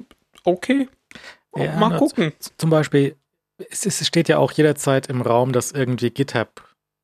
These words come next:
Speaker 2: ruiniert wird oder zumacht
Speaker 1: Ja.
Speaker 2: oder Microsoft,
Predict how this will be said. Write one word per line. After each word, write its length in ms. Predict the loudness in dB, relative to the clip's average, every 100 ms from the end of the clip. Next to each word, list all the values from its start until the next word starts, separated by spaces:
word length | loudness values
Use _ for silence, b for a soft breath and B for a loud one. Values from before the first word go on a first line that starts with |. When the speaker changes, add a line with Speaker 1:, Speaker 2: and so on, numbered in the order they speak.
| -4
Speaker 2:
ruiniert 520 | 2 4 4 0 -2 -2
wird 200 | -2 -2
oder 180 | -4
zumacht 580 | -4 -2 0 0 -2 -4
Speaker 1:
Ja. 60 | -6
Speaker 2:
oder 100 | -4
Microsoft, 640 | -4 -4 -6 -4 -4 -6